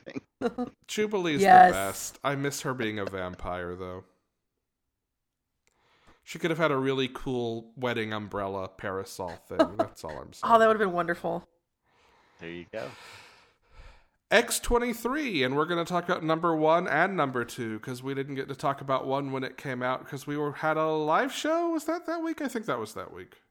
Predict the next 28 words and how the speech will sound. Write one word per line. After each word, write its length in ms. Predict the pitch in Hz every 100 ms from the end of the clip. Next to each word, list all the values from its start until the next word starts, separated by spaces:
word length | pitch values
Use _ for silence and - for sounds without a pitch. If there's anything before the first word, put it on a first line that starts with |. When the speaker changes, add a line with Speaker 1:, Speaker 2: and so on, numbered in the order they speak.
| -
Speaker 1:
I, 100 | 107
uh, 60 | 95
Speaker 3:
Yeah. 120 | -
Speaker 1:
do 120 | 110 117
believe 280 | 120 135
it 80 | 135
was 200 | 120 185
that 160 | 101 -
week. 260 | - - -
Speaker 3:
It 60 | -
Speaker 1:
Yeah. 100 | 247
Speaker 3:
was 100 | -
that 220 | - -
week. 140 | - - -
Speaker 2:
And 180 | 120 117
number 260 | 113 113 127
two 260 | - 151
was 160 | 165 170
out 200 | 185 202
this 220 | 240 -
week. 260 | 80 - - _ _ _ _ _ _ _ _ _ - - -
Speaker 3:
It 60 |
Speaker 1:
And 80 | 240
Speaker 3:
is. 40 | 453
Speaker 1:
I 80 | 175
read 260 | 160 107 110
them 380 | 139 170 160 151
both 480 | - 113 87 -